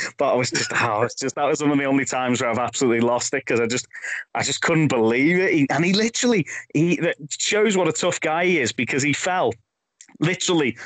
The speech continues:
seven foot, a foot flat onto his face, and then just got up, just walked it off. I said, "Are you okay?" And he's like, "Yeah, fine." <laughs> It's like, "Oh my God."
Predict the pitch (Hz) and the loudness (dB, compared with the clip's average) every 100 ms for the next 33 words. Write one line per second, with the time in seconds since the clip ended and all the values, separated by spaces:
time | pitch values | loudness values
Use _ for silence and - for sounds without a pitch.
0 | - - - - 196 180 170 - 165 135 | -18 -14 -8 -2 0 2 0 2 2 2
1 | - - - 180 156 - - 185 190 196 | -2 -6 -2 0 0 0 -2 0 2 2
2 | 180 156 135 - 175 170 107 - - - | 2 0 -2 -2 0 2 2 -2 -8 -18
3 | _ _ - 117 98 107 - 120 123 - | _ _ -2 -2 -2 -2 0 2 0 -2
4 | - - 175 160 156 131 - 117 123 - | -14 -6 0 2 2 2 -2 -2 -2 -6
5 | _ _ - 127 151 175 202 233 - - | _ _ -8 -6 -2 2 2 2 0 0
6 | 480 466 - - - 143 117 127 - - | 2 2 -2 -10 -4 -2 -2 -4 -8 -14
7 | - - 185 - 101 110 - _ - 587 | -4 0 0 0 -2 -2 -6 _ -2 0
8 | 508 508 494 494 466 - - 226 - - | 2 2 0 0 -2 -4 -4 -4 -2 -4
9 | - 156 185 160 156 120 120 127 131 | -2 -2 -2 -4 -4 -4 -6 -4 -4